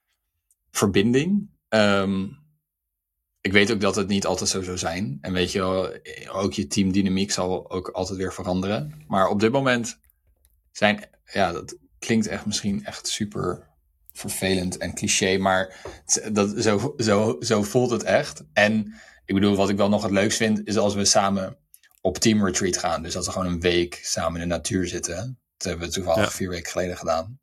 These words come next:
Speaker 1: En dan, dat is echt gewoon puur joy voor mij. Want dat gaat, de, en dat is vooral omdat het gewoon is van in de natuur zijn, echt samen zijn, ehm,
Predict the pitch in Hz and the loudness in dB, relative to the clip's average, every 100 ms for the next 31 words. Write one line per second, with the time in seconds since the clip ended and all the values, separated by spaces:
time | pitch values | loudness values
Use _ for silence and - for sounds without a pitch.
0 | _ _ - _ - _ - _ _ - | _ _ -20 _ -20 _ -20 _ _ -2
1 | 90 85 87 95 - 92 85 95 92 - | 4 4 2 -2 -8 -6 -4 -4 -6 -6
2 | - 85 80 _ _ - 104 90 87 82 | -6 -6 -8 _ _ -4 0 0 0 -4
3 | 85 87 82 82 - 82 73 76 85 85 | -6 -6 -4 -6 -6 -2 -2 -2 -2 -2
4 | 82 - 90 - - - 104 98 92 92 | 0 2 2 0 -8 -14 0 0 0 -2
5 | 90 92 90 _ _ _ - 101 101 101 | 0 0 0 _ _ _ -4 2 6 6
6 | 110 104 101 - 98 95 95 104 92 90 | 4 2 0 0 0 2 0 -2 -4 -6
7 | _ _ - 117 113 104 98 95 92 85 | _ _ 2 4 4 2 0 -2 -2 -4
8 | 85 98 - _ _ _ 107 - 107 90 | -4 -10 -16 _ _ _ 2 4 2 2
9 | 87 85 85 82 82 - _ _ _ _ | -2 -4 -4 -4 -8 -14 _ _ _ _
10 | - _ - 87 85 85 | -20 _ -4 0 0 -2